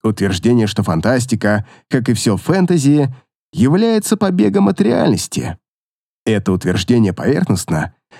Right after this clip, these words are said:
когда оно сделано поверхностными людьми. Когда страховой брокер говорит вам, что фантастика не имеет отношения к реальному миру,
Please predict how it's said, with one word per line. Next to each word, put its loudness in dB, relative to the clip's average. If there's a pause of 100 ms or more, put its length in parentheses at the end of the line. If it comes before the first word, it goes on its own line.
(120)
когда 0
оно 2
сделано 0 (340)
поверхностными 0
людьми. 2 (640)
Когда 0
страховой 0
брокер 0
говорит 2
вам, 2
что -2
фантастика 0
не 4
имеет 2
отношения 0
к -4
реальному 2
миру, 2